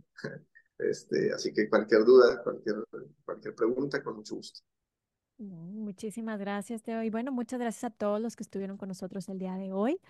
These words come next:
Speaker 2: Los invitamos a que si alguien quiere hacer algún comentario o algún compartir referente al, al programa o cualquier otra cuestión, se puede comunicar al teléfono del Centro de Psicología sicre al ochenta y uno, ochenta y tres, treinta y cuatro, cero cuatro veintiuno.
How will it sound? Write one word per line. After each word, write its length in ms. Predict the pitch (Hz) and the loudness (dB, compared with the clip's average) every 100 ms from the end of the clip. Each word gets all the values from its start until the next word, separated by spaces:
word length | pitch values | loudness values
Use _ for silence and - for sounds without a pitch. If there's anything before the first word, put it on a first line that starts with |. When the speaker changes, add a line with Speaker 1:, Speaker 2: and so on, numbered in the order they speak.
| - - - _ _ | -20 -20 -20 _ _
Speaker 2:
Los 160 | 220 226 | -4 -2
invitamos 500 | 220 220 208 220 233 | -2 -2 -2 -4 -6
a 60 | |
que 80 | 220 | -8
si 100 | 196 | -8
alguien 260 | 190 208 185 _ | -8 -8 -12 _
quiere 280 | - 202 196 | -4 -2 -2
hacer 240 | 190 202 | -4 -6
algún 260 | 190 190 196 | -6 -4 -6
comentario 680 | 196 196 190 247 269 277 269 | -6 -6 -8 -8 -8 -6 -6
o 60 | 233 | -6
algún 200 | 208 208 | -8 -8
compartir 480 | 214 202 190 208 | -8 -8 -8 -8
referente 540 | 202 208 202 190 185 180 | -8 -8 -8 -10 -8 -8
al, 240 | 175 180 | -6 -6
al 120 | - 185 | -8 -6
programa 520 | 202 202 226 285 277 | -4 -2 0 0 -2
o 60 | |
cualquier 340 | 226 208 - 208 | -2 -6 -6 -10
otra 200 | 208 226 | -10 -12
cuestión, 520 | 220 - - 247 330 | -12 -12 -6 -6 -6
se 120 | 302 | -8
puede 200 | 220 202 | -6 -6
comunicar 460 | 190 214 196 - 185 | -6 -8 -10 -10 -12
al 80 | 185 | -12
teléfono 520 | 190 185 196 196 196 | -12 -12 -12 -12 -12
del 340 | 220 180 185 185 | -14 -10 -10 -10
Centro 320 | 202 185 196 | -10 -10 -10
de 60 | |
Psicología 440 | 190 - 190 - 185 | -12 -10 -10 -10 -10
sicre 460 | - 214 - 240 - | -10 -10 -6 -6 -6
al 100 | 196 | -8
ochenta 340 | 180 208 185 | -6 -8 -8
y 120 | 185 196 | -8 -8
uno, 220 | 202 220 | -8 -10
ochenta 280 | 202 202 175 | -12 -12 -12
y 40 | |
tres, 260 | 175 185 180 _ | -10 -10 -12 _
treinta 300 | 208 196 180 | -10 -10 -10
y 60 | |
cuatro, 460 | - 240 277 370 403 | -10 -10 -8 -10 -12
cero 320 | - 240 214 214 | -14 -12 -12 -12
cuatro 300 | 202 202 208 | -12 -10 -10
veintiuno. 440 | 202 180 254 392 | -10 -8 -8 -10